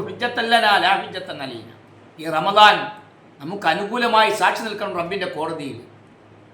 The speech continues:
റമദാൻ സാക്ഷി പറഞ്ഞാൽ മാത്രമേ നമുക്ക് രക്ഷ കിട്ടുകയുള്ളൂ. റമദാൻ സാക്ഷി പറഞ്ഞാൽ മാത്രമേ മഹാനായ പ്രവാചകന്റെ ശഫാഅത്ത്, ആ പ്രവാചകന്റെ റെക്കമെൻഡ് നമുക്ക് ലഭിക്കുകയുള്ളൂ. ഇല്ലെങ്കിൽ പ്രവാചകൻ മുഖം തിരിച്ചു കളയും. പരിശുദ്ധമായ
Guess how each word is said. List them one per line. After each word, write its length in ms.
റമദാൻ 320
സാക്ഷി 300
പറഞ്ഞാൽ 400
മാത്രമേ 440
നമുക്ക് 280
രക്ഷ 140
കിട്ടുകയുള്ളൂ. 460
റമദാൻ 300
സാക്ഷി 300
പറഞ്ഞാൽ 360
മാത്രമേ 380
മഹാനായ 480
പ്രവാചകന്റെ 580
ശഫാഅത്ത്, 640
ആ 40
പ്രവാചകന്റെ 640
റെക്കമെൻഡ് 560
നമുക്ക് 300
ലഭിക്കുകയുള്ളൂ. 520
ഇല്ലെങ്കിൽ 300
പ്രവാചകൻ 480
മുഖം 260
തിരിച്ചു 340
കളയും. 260
പരിശുദ്ധമായ 540